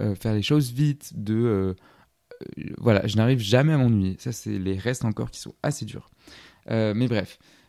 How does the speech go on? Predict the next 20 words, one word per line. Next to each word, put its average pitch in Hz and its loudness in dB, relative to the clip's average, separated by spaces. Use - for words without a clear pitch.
euh, 113 4
faut - -4
bouger 127 4
un 131 8
minimum 120 6
du 113 4
coup 127 4
et, 113 0
euh, 98 -2
fais - 0
du 131 0
sport 139 -2
si - -12
t'as 127 2
envie 107 0
et - -6
quand 139 4
tu 123 -2
as 120 4
envie. 98 -4